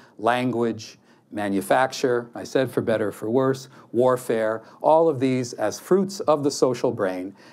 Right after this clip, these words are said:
And then, of course, the last one, governance, really underlying, um, most of those, uh, abilities, forms of social organization that make this, uh, po-, that make these traits possible.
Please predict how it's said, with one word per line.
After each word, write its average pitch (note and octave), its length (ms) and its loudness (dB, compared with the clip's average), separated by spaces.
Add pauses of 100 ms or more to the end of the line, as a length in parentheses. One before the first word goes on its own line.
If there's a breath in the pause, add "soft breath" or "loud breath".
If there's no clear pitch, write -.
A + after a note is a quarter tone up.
(160 loud breath)
And D3 240 0
then, C3 340 0 (140 loud breath)
of - 160 -6
course, A#2 260 0
the B2+ 140 -2
last E3 340 0
one, C3 220 0
governance, C3+ 640 0 (220 loud breath)
really D#3+ 320 2
underlying, B2 880 0 (160 loud breath)
um, A2 420 0
most A#2+ 460 -2
of E2 140 -4
those, F#2+ 460 0
uh, F#2 380 -4
abilities, G2 720 -4 (260 loud breath)
forms C3+ 640 -2
of G2+ 340 0 (100)
social D3 380 0
organization G#2 840 -2 (200 loud breath)
that G#2+ 220 0
make G#2 300 -2
this, G#2+ 400 -2
uh, F#2+ 320 0
po-, A2 320 0
that A2+ 160 0
make G#2 260 -2
these A2+ 400 0 (340 loud breath)
traits - 440 -4 (180 loud breath)
possible. - 560 0